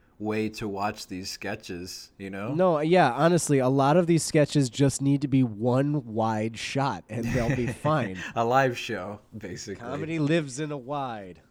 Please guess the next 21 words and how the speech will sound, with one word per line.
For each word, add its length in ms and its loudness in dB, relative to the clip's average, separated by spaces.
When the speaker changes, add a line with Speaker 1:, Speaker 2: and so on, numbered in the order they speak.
Speaker 1:
Ah, 560 -8
yes. 560 -10
The, 180 -4
the 120 -8
Ramis 500 -6
philosophy, 840 -8
or, 400 -2
or 60 -2
many 340 -2
others. 380 -2
We 100 -4
talked 280 -6
about 260 -10
this, 180 -10
but 140 -16
that's 180 -2
how 140 0
I 140 0
learned 260 -10
Speaker 2:
Yes. 80 -14
Speaker 1:
about 280 -8